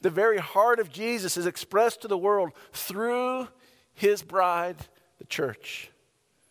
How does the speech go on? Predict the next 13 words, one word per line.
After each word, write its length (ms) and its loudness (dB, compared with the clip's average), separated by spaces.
And 140 -2
that 160 6
means 300 -2
that 160 2
the 80 -6
church 480 4
at 180 2
its 160 -8
best 480 2
gives 180 2
the 120 0
world 420 2
this 220 -6